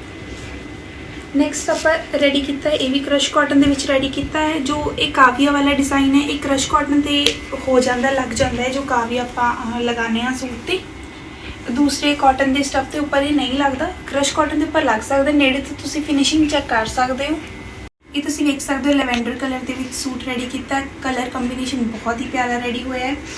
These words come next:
and ਕੱਪੜਾ ਤੁਸੀਂ ਦੇਖ ਸਕਦੇ ਹੋ, ਐਸ ਕੇ ਪ੍ਰੀਮੀਅਮ ਕ੍ਰਸ਼ ਕਾਟਨ ਦੇ ਵਿੱਚ। ਨੈਕਸਟ ਮੈਂ ਤੁਹਾਨੂੰ ਦਿਖਾਉਂਦੀ ਹਾਂ, ਆਪਣੇ ਕੋਲ ਇੱਕ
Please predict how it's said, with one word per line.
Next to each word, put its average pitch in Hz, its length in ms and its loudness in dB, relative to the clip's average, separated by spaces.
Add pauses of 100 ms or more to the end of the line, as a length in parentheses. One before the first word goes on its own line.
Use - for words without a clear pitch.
(380)
and 247 120 -2 (640)
ਕੱਪੜਾ - 260 0
ਤੁਸੀਂ 254 260 -2
ਦੇਖ 240 180 -4
ਸਕਦੇ 247 400 0
ਹੋ, 262 140 0
ਐਸ 254 180 -2
ਕੇ - 140 -2
ਪ੍ਰੀਮੀਅਮ 269 560 -2
ਕ੍ਰਸ਼ 277 360 -2
ਕਾਟਨ 208 320 -2
ਦੇ 190 80 -10
ਵਿੱਚ। - 260 -12 (2000)
ਨੈਕਸਟ 262 300 -2
ਮੈਂ 285 80 4
ਤੁਹਾਨੂੰ 277 260 2
ਦਿਖਾਉਂਦੀ 262 420 2
ਹਾਂ, 269 80 4
ਆਪਣੇ 269 200 -2
ਕੋਲ 262 120 0
ਇੱਕ 254 120 -6